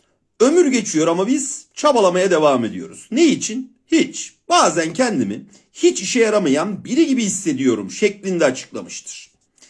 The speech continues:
Nihat Bey'in bu açıklaması Erikson'un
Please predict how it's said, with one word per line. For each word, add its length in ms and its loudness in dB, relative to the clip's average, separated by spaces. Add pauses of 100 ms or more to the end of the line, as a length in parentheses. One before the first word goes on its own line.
(280)
Nihat 420 0
Bey'in 220 0
bu 80 4
açıklaması 640 -6 (1040)
Erikson'un 800 -2